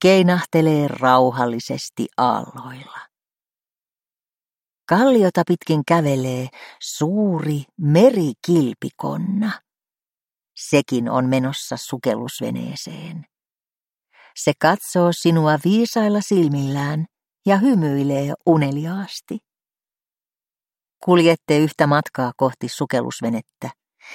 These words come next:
ja tunnet olosi turvalliseksi matkakumppanisi rinnalla. Kilpikonna haukottelee.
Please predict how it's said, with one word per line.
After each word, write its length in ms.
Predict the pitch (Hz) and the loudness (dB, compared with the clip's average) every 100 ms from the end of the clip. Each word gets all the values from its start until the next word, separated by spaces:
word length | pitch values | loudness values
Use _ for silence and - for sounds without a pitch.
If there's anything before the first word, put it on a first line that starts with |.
| - - | -20 -6
ja 100 | 127 | -4
tunnet 360 | 147 139 135 131 - | -2 0 0 -4 -4
olosi 480 | - 139 139 135 95 - | 0 0 0 -6 -10 -4
turvalliseksi 920 | 147 190 196 185 170 - 165 - - 156 - - | 0 0 2 2 0 -2 -6 -6 -4 -4 -6 -2
matkakumppanisi 1160 | 156 143 - 131 - 135 127 - 123 127 - 123 | 4 4 2 -6 -2 -2 -4 -8 -10 -10 -4 -2
rinnalla. 640 | 127 92 - - 147 - - _ _ _ _ _ _ _ _ _ _ _ _ _ - | -2 -4 -8 -14 -16 -18 -18 _ _ _ _ _ _ _ _ _ _ _ _ _ -2
Kilpikonna 800 | 208 262 233 233 220 214 190 190 | 2 2 2 2 4 4 4 2
haukottelee. 1120 | 156 147 127 - 151 - - 151 147 151 156 | 4 4 4 0 -6 -6 -2 -2 0 -4 -6